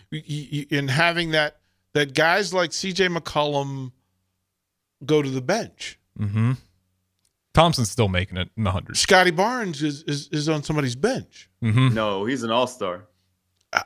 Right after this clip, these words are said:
Speaker 1: I, I'm just, okay, so at that position,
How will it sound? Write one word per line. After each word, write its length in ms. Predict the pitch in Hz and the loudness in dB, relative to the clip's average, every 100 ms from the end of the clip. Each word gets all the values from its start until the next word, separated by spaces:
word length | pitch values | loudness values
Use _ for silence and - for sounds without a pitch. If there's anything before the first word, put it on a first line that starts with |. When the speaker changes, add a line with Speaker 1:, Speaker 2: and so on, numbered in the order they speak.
| - | -2
Speaker 1:
I, 140 | - | -4
I'm 260 | - 135 123 | 0 -2 0
just, 380 | 151 185 - - _ _ _ _ _ _ | 4 4 2 -12 _ _ _ _ _ _
okay, 340 | 180 - 156 175 | 0 4 2 2
so 240 | - 185 - | 0 0 4
at 200 | 165 131 | 2 4
that 260 | 170 185 202 | 2 2 2
position, 580 | 226 240 - 131 147 | 2 2 2 -4 -8